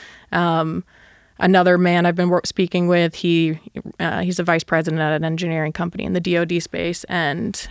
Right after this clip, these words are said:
um, you know, he let me know he's, he's been tasked with figuring out how they're going to meet different compliance regulations that they need to be meeting. Um, but he let me know very clearly that he doesn't care about cybersecurity at, at all. Um,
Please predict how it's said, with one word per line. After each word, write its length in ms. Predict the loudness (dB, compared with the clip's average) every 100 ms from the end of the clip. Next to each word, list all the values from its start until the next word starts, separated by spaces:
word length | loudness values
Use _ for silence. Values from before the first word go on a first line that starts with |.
| -10
um, 420 | -8 -6 -6 -8 -10 _ _ _ -20 -4
you 60 | -2
know, 140 | -2
he 180 | 0 2
let 160 | 2 2
me 100 | 2
know 120 | 2
he's, 380 | 0 -2 -6 -10
he's 300 | -4 0 0
been 140 | 0
tasked 440 | -2 0 -2 -2 -2
with 320 | 0 0 -2 -12 -20 -20 -20 -20 -4
figuring 360 | 2 4 4 4
out 160 | 2
how 220 | 2 2
they're 140 | 2 2
going 280 | 2 0 -2
to 300 | 0 2 2
meet 280 | 2 0
different 280 | 0 0 0
compliance 400 | 2 2 2 2
regulations 500 | 0 2 0 0 0
that 120 | 0
they 80 | 0
need 100 | 0
to 80 | 0
be 140 | 2
meeting. 520 | 2 4 2 2 0 0
Um, 480 | 0 0 0 -2 -4 -2
but 220 | 0 0
he 180 | 0 0
let 180 | 2 0
me 120 | 0
know 160 | 0
very 240 | 0 0 0
clearly 340 | -2 -2 -2
that 180 | -2 -6
he 80 | -6
doesn't 380 | -6 -6 -10 -8
care 240 | -4 -2
about 240 | -2 -4
cybersecurity 540 | -6 -6 -6 -6 -6 -4
at, 160 | -6 -6 -2
at 100 | 0
all. 300 | 2 0 -4 -18 -20 -20 -20 -14 0
Um, 400 | 2 4 2